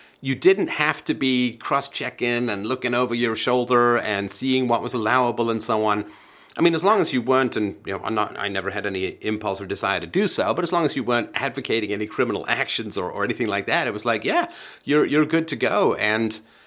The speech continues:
it's a shame for the people who are newer to the medium to not have a memory of what it was like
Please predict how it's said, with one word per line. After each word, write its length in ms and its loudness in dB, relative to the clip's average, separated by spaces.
it's 200 2
a 60 2
shame 400 2
for 100 -2
the 100 0
people 280 0
who 140 4
are 40 4
newer 440 4
to 120 -6
the 80 0
medium 460 2
to 160 -4
not 720 0
have 260 -2
a 60 2
memory 420 0
of 160 -4
what 100 4
it 60 -2
was 160 -6
like 380 -2